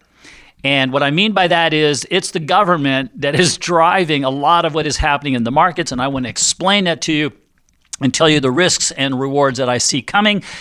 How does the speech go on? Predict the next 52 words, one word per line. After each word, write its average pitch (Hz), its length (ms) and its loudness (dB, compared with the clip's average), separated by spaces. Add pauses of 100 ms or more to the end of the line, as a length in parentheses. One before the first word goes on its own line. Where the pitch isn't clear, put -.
(160)
And 123 160 -6
so 147 120 0
we'll 131 100 2
have 123 200 0
that 123 200 0
for 127 140 -2
you 123 60 -2
in 120 60 -4
our 113 100 -4
first 123 280 -4
segment. 113 260 -2
Now, 123 100 0
also, 233 520 4 (280)
this 233 200 0
week, 202 180 2
we're 190 120 0
gonna 240 160 0
have 208 120 0
a 165 60 0
checklist 160 760 -2 (240)
to 160 100 -4
get 190 300 0
ready 190 320 4
for 160 240 0
retirement. 135 500 -4
So 127 160 -2
if 113 100 -4
you're, 175 320 2 (100)
uh, 131 280 -2
within 170 320 0
five 180 340 2
years 185 200 0
of 175 80 -4
retirement, 196 560 -2 (260)
then 143 300 0
I 160 100 4
have 175 160 2
a 143 60 -2
checklist 190 500 -2
for 196 180 0
you. 196 120 0
We're 156 80 -2
gonna 151 160 -4
go 156 100 4
over 139 160 -2
seven 214 480 0
things 151 380 -2
that 139 80 -6
you 156 100 -4
should 185 200 -4
think 196 260 -8
about, 110 420 -4